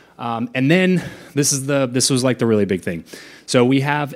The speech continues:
an agency, we built an agency offer in on the back end to say basically, like, "Look, if you don't have time to use the software yourself, you're having, you have a massive business and, and you're, and you're making good money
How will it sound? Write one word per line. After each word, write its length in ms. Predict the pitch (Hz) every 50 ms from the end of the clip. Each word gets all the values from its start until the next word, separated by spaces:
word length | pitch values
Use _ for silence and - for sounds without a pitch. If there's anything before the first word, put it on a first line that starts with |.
| -
an 120 | - 117 120
agency, 560 | 135 131 135 135 127 123 113 - - 110 98
we 140 | 95 98 107
built 200 | 101 117 131 139
an 60 | 139 135
agency 380 | 120 123 123 131 123 - 123
offer 300 | 110 104 104 - - 104
in 80 | 104 101
on 80 | 101 101
the 80 | 98
back 260 | 92 107 104 98 -
end 80 | 110 95
to 60 | 95
say 180 | 90 - 110 101
basically, 340 | 95 101 98 - - 110 98
like, 160 | 98 98 110
"Look, 200 | 113 110 101 -
if 140 | - 104 117
you 220 | 120 139 156 160
don't 220 | 135 156 151 147
have 260 | 135 - 143 131 120 -
time 560 | - - - - 131 117 120 127 135 139 147
to 140 | 143 - 123
use 380 | 110 101 107 117 120 120 113 117
the 80 | 117
software 400 | - - 117 113 123 - 139 127
yourself, 500 | 127 127 120 - 135 143 180 180 - - - - - - - -
you're 120 | - 110 110
having, 280 | 120 120 117 113 117 127 -
you 120 | 113 120
have 100 | 123 110
a 40 | 110
massive 440 | 110 110 110 117 117 - 135 117 113
business 440 | 117 123 123 143 156 160 143 - 123
and, 160 | 113 113 107
and 280 | 107 - 110 107 107 107
you're, 200 | 110 110 107 110
and 200 | 107 110 107 107
you're 80 | 107
making 220 | 110 117 120 123 120
good 160 | 120 117 107
money 320 | 117 117 127 135 147 143